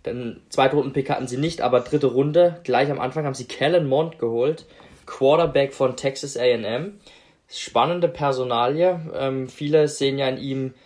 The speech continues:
so jemand, der als Backup reinkommt und dann vielleicht auch mal, ähm, eine Chance, dem man eine Chance geben kann als Starter.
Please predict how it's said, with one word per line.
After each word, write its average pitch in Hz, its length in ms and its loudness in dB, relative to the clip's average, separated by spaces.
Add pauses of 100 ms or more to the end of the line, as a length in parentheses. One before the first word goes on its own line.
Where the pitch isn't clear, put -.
(300)
so - 160 -6
jemand, 127 440 0
der 127 120 6
als 120 360 0
Backup 120 500 -2
reinkommt 151 640 -4 (100)
und 131 220 -4
dann 123 160 -2
vielleicht 127 480 -2
auch 135 200 -4
mal, 127 420 2 (920)
ähm, 127 300 2
eine 131 80 0
Chance, 160 560 4
dem 147 140 2
man 143 100 2
eine 139 80 -2
Chance 143 320 -2
geben 135 280 -4
kann 156 220 0
als 135 220 -2
Starter. 135 500 0